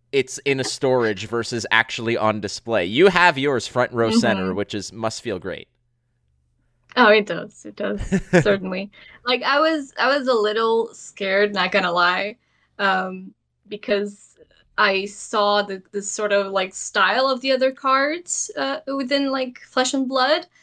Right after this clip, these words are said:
Speaker 2: and they were all very different from what I do. So I was a little scared of the reaction from the fans, but thankfully everyone has been super nice, and, uh,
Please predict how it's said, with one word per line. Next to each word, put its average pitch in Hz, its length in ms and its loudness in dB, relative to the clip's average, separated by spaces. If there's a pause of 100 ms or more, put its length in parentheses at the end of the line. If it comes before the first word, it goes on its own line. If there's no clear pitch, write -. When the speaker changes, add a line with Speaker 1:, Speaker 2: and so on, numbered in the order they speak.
(240)
Speaker 2:
and 226 160 -6
they 311 60 0
were 381 180 2
all 226 220 2
very 208 260 0
different 208 400 -2
from 196 160 -4
what 185 140 0
I - 120 -4
do. 196 520 -4 (340)
So 208 180 -2
I 226 120 2
was 415 200 -2
a 403 120 2
little 339 240 2
scared 240 480 0
of 247 280 -2
the 226 100 -12
reaction 208 580 2
from 294 220 2
the 302 140 2
fans, 302 760 0 (140)
but 226 300 0
thankfully 320 440 2
everyone 233 480 2
has 208 160 -4
been 202 260 -4
super 208 520 -2
nice, 185 480 -2
and, 196 320 -10
uh, 185 220 -12